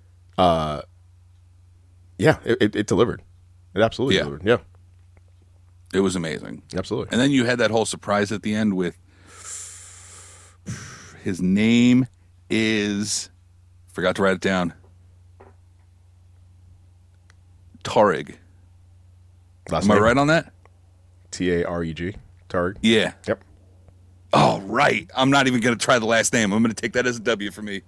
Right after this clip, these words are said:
Speaker 1: Hamed-, Ham-, Hamedi.
Speaker 2: Yes. <laughs> I wasn't getting that.
Speaker 1: A-, A-, H-A-, H A M E D I. Tarek Hamedi. Which I, I didn't know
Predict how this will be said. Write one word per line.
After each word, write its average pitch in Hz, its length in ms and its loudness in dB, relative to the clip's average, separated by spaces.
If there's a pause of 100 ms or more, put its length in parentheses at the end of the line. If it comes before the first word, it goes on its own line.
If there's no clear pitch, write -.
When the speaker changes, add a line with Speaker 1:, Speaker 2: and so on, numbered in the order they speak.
Speaker 1:
Hamed-, 92 320 -2
Ham-, 95 200 -6
Hamedi. 87 420 -6 (800)
Speaker 2:
Yes. - 1080 0
<laughs> - 40 -12
I 123 100 4
wasn't 90 280 -2
getting 78 180 -4
that. 71 240 -14
Speaker 1:
A-, 120 180 2
A-, 131 180 0
H-A-, 123 340 2
H 143 200 2
A 127 180 4
M 104 160 2
E 98 140 -2
D 87 220 -4
I. 69 220 -8 (480)
Tarek 107 440 4
Hamedi. 82 360 -10 (720)
Which 104 280 4
I, 107 220 6
I 123 120 8
didn't 104 200 4
know 82 260 -2